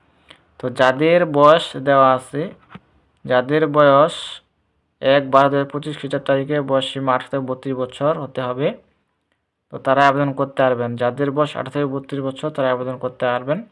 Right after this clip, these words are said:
আর এখানে, আহ, দেওয়া আছে যে আবেদনের শুরু এবং শেষ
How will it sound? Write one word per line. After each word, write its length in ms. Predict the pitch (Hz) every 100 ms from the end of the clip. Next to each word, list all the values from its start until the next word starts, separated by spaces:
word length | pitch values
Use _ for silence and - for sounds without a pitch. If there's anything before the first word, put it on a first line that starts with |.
| _ _ - - - _ _ _ - _ - _ - _ _
আর 120 | 123
এখানে, 640 | 131 131 147 151 160 - - _ - _ _ _ _ -
আহ, 240 | - 127 123
দেওয়া 300 | 120 135 139
আছে 240 | 131 135
যে 160 | 131 143
আবেদনের 440 | 131 131 135 135
শুরু 380 | 135 - 139 139
এবং 160 | 135 131
শেষ 340 | - 131